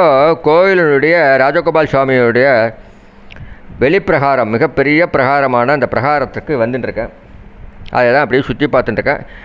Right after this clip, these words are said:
இந்த கோயில் எதுக்கு காலங்காத்தால பிரயோஜனப்படுறதோ இல்லையோ, உள்ளூர்காரெல்லாம் காலங்காத்தால வாக்கிங் போறதுக்கு இந்த வெளிப்புற பிரகாரத்தை பயன்படுத்தின்னு இருக்கா. அது பார்த்தாலே ரொம்ப நன்னா தெரிகிறது. இந்த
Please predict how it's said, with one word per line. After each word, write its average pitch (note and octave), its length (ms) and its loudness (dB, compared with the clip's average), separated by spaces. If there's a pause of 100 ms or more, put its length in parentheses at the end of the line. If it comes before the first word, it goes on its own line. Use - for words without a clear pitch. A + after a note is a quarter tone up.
(320)
இந்த A2 120 0
கோயில் E3 460 2
எதுக்கு F3+ 360 0
காலங்காத்தால D3 540 2
பிரயோஜனப்படுறதோ D3+ 760 2
இல்லையோ, C#3 400 2 (300)
உள்ளூர்காரெல்லாம் D3+ 840 2
காலங்காத்தால C#3 680 0
வாக்கிங் D#3 460 0
போறதுக்கு B2 440 0
இந்த C3+ 140 2
வெளிப்புற C#3+ 380 2
பிரகாரத்தை B2 560 0 (260)
பயன்படுத்தின்னு B2+ 560 -2
இருக்கா. A#2+ 260 -2 (300)
அது A#2 140 0
பார்த்தாலே C3+ 460 0
ரொம்ப B2 220 -2
நன்னா B2+ 260 0
தெரிகிறது. G2+ 460 -6 (2750)
இந்த C#3+ 140 0